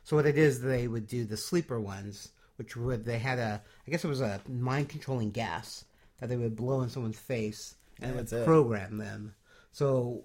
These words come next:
Speaker 1: they could be called up at any time. So they didn't know that
Speaker 2: Yeah,
Speaker 1: they
Speaker 2: your
Speaker 1: were
Speaker 2: normal life.
Speaker 1: Yeah, they just went along their life not knowing that they were these, you know, killing machines. Um, and that's what's happening now. These are the ones that were, uh,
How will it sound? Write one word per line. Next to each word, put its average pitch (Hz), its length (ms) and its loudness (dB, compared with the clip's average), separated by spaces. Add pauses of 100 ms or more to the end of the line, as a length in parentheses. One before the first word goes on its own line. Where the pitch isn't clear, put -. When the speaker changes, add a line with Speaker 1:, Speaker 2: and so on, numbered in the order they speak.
(160)
Speaker 1:
they 131 120 -2
could 127 160 0
be 123 100 -2
called 139 320 0
up 120 100 0
at 127 120 -4
any 117 180 -4
time. - 400 -8
So - 120 0
they 175 140 8
didn't 147 180 4
know 135 440 4 (540)
that 131 120 0
Speaker 2:
Yeah, 156 80 10
Speaker 1:
they 139 80 12
Speaker 2:
your 156 120 10
Speaker 1:
were 151 60 6
Speaker 2:
normal 151 220 8
life. 147 340 8
Speaker 1:
Yeah, 151 200 8
they 165 220 6
just 131 360 -2
went 151 160 4
along 147 280 4
their 147 120 8
life 147 260 4
not 139 220 0
knowing 143 360 4
that 120 180 -2
they 131 140 2
were 123 280 2
these, 113 480 -4 (420)
you 123 120 -4
know, 104 220 -4
killing 170 280 4
machines. 110 680 -2 (480)
Um, 104 480 -10 (180)
and 151 100 4
that's 156 140 6
what's 151 140 0
happening 131 380 0
now. 110 220 -4
These 131 200 -2
are 143 60 2
the 127 100 0
ones 131 300 0
that - 180 -6
were, 120 540 0 (600)
uh, 98 280 -10